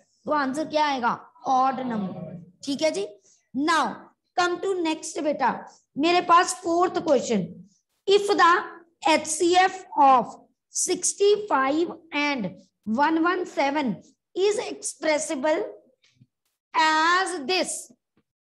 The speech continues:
then the value of m is। अब बेटा, अब क्या करना है, कोई जरूरत नहीं है वो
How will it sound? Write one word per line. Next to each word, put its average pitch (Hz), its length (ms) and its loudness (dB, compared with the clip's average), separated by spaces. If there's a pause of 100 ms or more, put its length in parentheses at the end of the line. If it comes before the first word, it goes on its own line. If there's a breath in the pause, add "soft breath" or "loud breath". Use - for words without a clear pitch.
(440)
then 320 420 0
the 330 120 2
value 285 400 -2
of 320 180 -6 (160)
m 277 160 -4 (260)
is। 214 220 -2 (520)
अब 330 140 2
बेटा, 311 240 0 (3750)
अब 392 220 -2
क्या 453 220 2
करना 370 200 -2
है, 339 100 -2 (240)
कोई 440 320 0
जरूरत 381 480 -2
नहीं 359 100 -4
है 349 80 -2
वो 359 140 -4